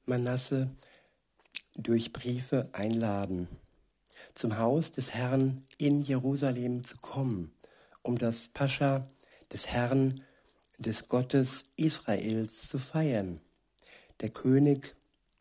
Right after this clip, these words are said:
seine früheren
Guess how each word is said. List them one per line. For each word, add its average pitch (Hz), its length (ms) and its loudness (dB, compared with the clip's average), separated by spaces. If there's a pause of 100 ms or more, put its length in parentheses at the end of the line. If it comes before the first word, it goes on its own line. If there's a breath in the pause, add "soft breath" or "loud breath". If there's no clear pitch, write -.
(1120 loud breath)
seine 107 540 0
früheren 117 800 2